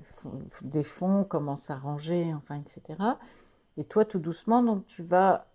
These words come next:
remettre l'oxygène, tu vas réinstaller, tu vas commencer à parler un petit peu pour essayer de le réveiller un petit peu. Soit, euh, tu sens qu'il est pas très patient. Normalement, tu essayes de l'extuber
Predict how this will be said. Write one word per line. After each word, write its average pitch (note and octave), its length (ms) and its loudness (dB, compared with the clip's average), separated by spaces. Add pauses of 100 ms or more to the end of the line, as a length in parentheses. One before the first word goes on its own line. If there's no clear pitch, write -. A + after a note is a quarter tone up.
(160)
remettre D#3+ 600 2
l'oxygène, A3+ 840 2
tu - 160 -12 (100)
vas E3 280 0
réinstaller, E3+ 880 2
tu - 120 -14
vas E3 140 -2
commencer D#3+ 440 -6
à D#3+ 60 -2
parler D#3+ 420 0
un D#3 120 -4
petit - 180 -12
peu E3+ 200 -4
pour D3+ 300 -10
essayer D3+ 360 -8
de - 80 -16
le F3 60 -4
réveiller D#3 440 -8
un D3+ 100 -8
petit - 280 -16
peu. D4+ 220 0 (720)
Soit, G#3+ 560 6 (140)
euh, D#3 380 -2
tu - 140 -16
sens F3+ 440 2
qu'il D3+ 240 -10
est D#3 80 0
pas D#3+ 160 -6
très D#3 800 -2 (200)
patient. E3 400 -6
Normalement, F#3 480 2
tu F#3 240 0
essayes G#3 480 2
de F#3 160 0
l'extuber G3+ 960 2